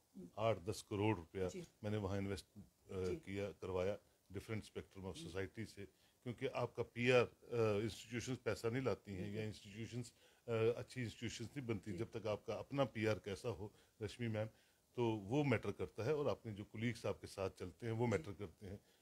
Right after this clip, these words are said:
Speaker 2: तो वो एक हमने एक रोल मॉडल प्रेस क्लब पूरी इंडिया में सबसे
Speaker 1: हम्म।
Speaker 2: खूबसूरत, सबसे
Speaker 1: जी।
Speaker 2: प्यारा और जर्नलिस्ट, अ, को ऑन बोर्ड लेके
Speaker 1: जी।
Speaker 2: हमने बनाया और बड़ी स्कीम्स जो आपको पता नहीं है मैं बता
Speaker 1: जी।
Speaker 2: देता हूँ, जर्नलिस्ट वेलफेयर स्कीम,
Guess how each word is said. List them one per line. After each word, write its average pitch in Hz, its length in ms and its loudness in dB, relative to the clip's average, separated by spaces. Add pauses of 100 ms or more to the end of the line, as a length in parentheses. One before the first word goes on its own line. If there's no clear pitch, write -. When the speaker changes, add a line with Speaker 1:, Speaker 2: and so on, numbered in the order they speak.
(160)
Speaker 2:
तो 123 80 2
वो 147 380 4
एक 135 220 0
हमने 117 380 2
एक 113 160 -2
रोल 135 240 6
मॉडल 107 300 6
प्रेस 98 280 -6
क्लब 107 260 -8
पूरी 107 260 -2 (260)
इंडिया 113 320 8
में 98 140 2
सबसे - 300 -6
Speaker 1:
हम्म। - 100 -6
Speaker 2:
खूबसूरत, 123 480 0
सबसे 123 220 -10
Speaker 1:
जी। - 160 -6
Speaker 2:
प्यारा 110 240 2 (360)
और 113 200 6
जर्नलिस्ट, 110 400 4
अ, 101 80 -16 (200)
को 110 540 2
ऑन 120 200 6
बोर्ड 113 200 8
लेके 104 180 4
Speaker 1:
जी। 107 60 2
Speaker 2:
हमने 104 220 2
बनाया 98 360 -2 (320)
और 165 80 -4
बड़ी 160 260 4
स्कीम्स 135 420 0
जो 123 80 6
आपको 117 240 6
पता 117 260 4
नहीं 117 200 8
है 95 100 0
मैं 104 180 0
बता 107 200 4
Speaker 1:
जी। 113 100 4
Speaker 2:
देता - 160 -2
हूँ, 98 200 -4 (300)
जर्नलिस्ट 107 480 0
वेलफेयर 107 340 0
स्कीम, 101 360 -6